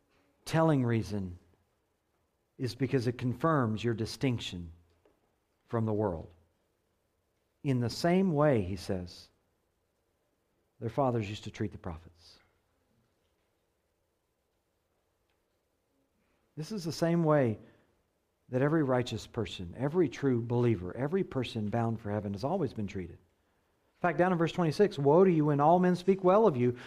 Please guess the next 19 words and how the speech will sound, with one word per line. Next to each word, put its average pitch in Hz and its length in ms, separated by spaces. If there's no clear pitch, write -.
for 151 100
so 185 180
they 180 120
did 170 180
the 165 80
false 190 440
prophets." - 800
In 220 80
other 294 180
words, 190 320
there's 262 260
a 269 80
way 208 340
to 180 180
avoid 175 360
persecution, 131 920
and 160 120
it's 170 140
obvious. 135 760